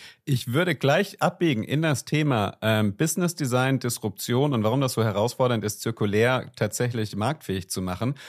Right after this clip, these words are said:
Vorher noch, äh, eine kleine Vertiefung. Bist du zufrieden mit der Regulation?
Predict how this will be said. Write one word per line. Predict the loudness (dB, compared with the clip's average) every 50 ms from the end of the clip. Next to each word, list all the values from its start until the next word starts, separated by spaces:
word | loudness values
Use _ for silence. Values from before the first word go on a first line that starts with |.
| -20 -20 -20 _ _
Vorher | -2 2 4 4 4 4
noch, | 2 2 0 -2 -6 _ _
äh, | -2 -2 -2 -4 _
eine | -2 0 2 0 0
kleine | 0 0 0 0 0 0
Vertiefung. | 0 0 -2 -2 -4 -4 -4 -4 -4 -2 -2 -2 0 -2 -4 -6 -10 -16 -20 -20 _ _ _
Bist | -4 0 0 0 0
du | 0 -2
zufrieden | -2 -4 -4 -4 -4 -2 -2 -2
mit | 0 0
der | 0 0
Regulation? | 0 0 0 2 2 2 0 0 -2 0 0 2 0 0 -4